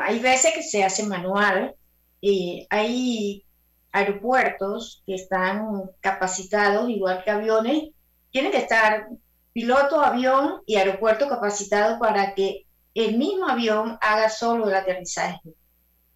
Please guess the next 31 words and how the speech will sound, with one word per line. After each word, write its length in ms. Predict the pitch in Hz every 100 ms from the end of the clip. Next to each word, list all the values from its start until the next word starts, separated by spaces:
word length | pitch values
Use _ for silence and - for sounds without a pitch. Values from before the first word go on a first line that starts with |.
| _ _ -
Es, 640 | 196 190 185 180 - -
eso 280 | 190 202 254 233 233
se, 440 | - 208 202 196
es 180 | 202 240
un 160 | 233
tipo 380 | 233 233 247 262
de 420 | 233 202 185 190
aproximación 1120 | 180 180 185 - 202 185 180 247 233 196 202 240 _ _ _ _ _ _
que 160 | - 240
se 200 | 240 214
hace 320 | 208 233 247
en, 240 | 233 208 196
cuando 260 | - 202 202
las 160 | 190
condiciones 680 | 190 208 196 - 220 226 247 226
o 60 |
la 120 | 202
visibilidad 800 | 190 - 214 202 196 208 220 214
está 240 | 190 185 196
bastante 400 | 196 202 202 214
baja 500 | 202 196 190 208 - _ _ _ _
y 260 | 233 247 254
se 260 | - 226
usa 240 | 202 202 220
este 140 | 220
procedimiento 720 | 214 233 254 277 254 233 233 254
que 120 | 208
es 60 |
más 180 | 208 202
preciso, 560 | - 202 - 285 240 185
¿no? 300 | 180 196 233